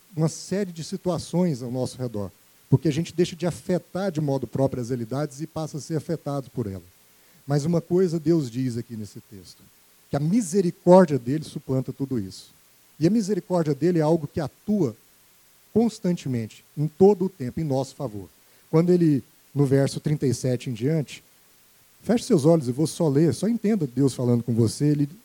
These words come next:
Deus diz, a resposta de Deus é a seguinte: "Certamente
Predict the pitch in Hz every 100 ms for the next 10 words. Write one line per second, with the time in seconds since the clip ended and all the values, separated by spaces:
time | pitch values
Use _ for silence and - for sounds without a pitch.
0 | 151 135 180 139 135 139 113 117 147 -
1 | 180 185 156 135 151 147 151 - 135 135
2 | - - 208 233 - 196 131 117 -